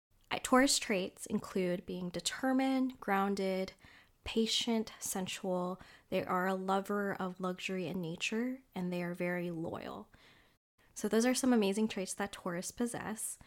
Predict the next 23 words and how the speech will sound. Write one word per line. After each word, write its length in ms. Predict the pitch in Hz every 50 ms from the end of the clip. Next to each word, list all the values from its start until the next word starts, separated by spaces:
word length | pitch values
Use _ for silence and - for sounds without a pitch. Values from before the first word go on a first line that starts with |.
| - - - - -
But 100 | - 254
of 80 | 262 254
course, 280 | - 339 359 349 - -
every 240 | - 202 208 220 214
sign 320 | 214 - 220 202 202 202
has 360 | 196 - - 202 196 196 190 -
their 260 | - 185 180 175 175
high 560 | - - - - 202 196 202 202 202 202 208 -
frequency 760 | - - - 208 202 - 202 196 - - 190 190 185 185 175
and 140 | - 196 202
their 100 | 214 226
low 140 | 254 285 294
frequency, 440 | - - 196 - 226 220 - - -
their 120 | - 185
shadow 300 | 196 - 269 262 247 220
side. 360 | 220 - 220 214 - - 220 - - - - - - -
So 180 | - - 240 226
shadow 320 | 226 - 262 254 262 254
side 240 | 254 - 254 240 233
Taurus 400 | - - 220 214 214 214 220 -
could 160 | - - 208
be 200 | - 196 196 196
possessive, 760 | - - - 233 247 240 233 - - 233 240 240 233 233 -